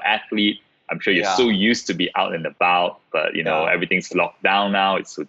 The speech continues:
Speaker 1: different. So,
Speaker 2: Yeah.
Speaker 1: yeah, how, how's, how's things?
Speaker 2: I mean, it, it, yo, look, it, it's, I think it's, it's been challenging.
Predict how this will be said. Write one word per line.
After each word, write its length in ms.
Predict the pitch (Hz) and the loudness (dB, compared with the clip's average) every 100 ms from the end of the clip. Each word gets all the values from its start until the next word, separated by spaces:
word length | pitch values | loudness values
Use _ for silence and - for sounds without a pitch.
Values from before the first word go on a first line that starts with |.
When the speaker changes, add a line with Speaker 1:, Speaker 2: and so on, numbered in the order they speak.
| - | -6
Speaker 1:
different. 400 | 85 - 87 95 _ _ _ _ | -4 -4 -4 -6 _ _ _ _
So, 320 | - 196 196 | -2 2 4
Speaker 2:
Yeah. 80 | 190 | 4
Speaker 1:
yeah, 260 | 127 196 95 | 4 4 2
how, 200 | 113 123 | 0 0
how's, 380 | - 117 110 107 | 0 0 0 -2
how's 340 | 110 107 - | 0 0 0
things? 440 | 113 107 101 - _ _ _ _ _ _ - - - - 311 | -2 -2 -4 -12 _ _ _ _ _ _ -8 -8 -6 2 4
Speaker 2:
I 80 | 226 | 4
mean, 180 | 190 | 2
it, 240 | 175 175 143 | 2 0 0
it, 100 | 175 | 0
yo, 260 | 170 123 120 | 2 2 2
look, 220 | 127 - | 0 0
it, 340 | 117 131 - - _ _ | -2 -2 -6 -20 _ _
it's, 260 | 135 135 - | -2 -2 -2
I 160 | 127 139 | 2 2
think 180 | 151 139 | 0 -2
it's, 220 | 117 - - | -4 -6 -6
it's 160 | 107 | -6
been 200 | 98 123 | -2 -2
challenging. 800 | 117 - 104 127 143 180 214 233 | -2 0 0 0 -2 -4 -4 -6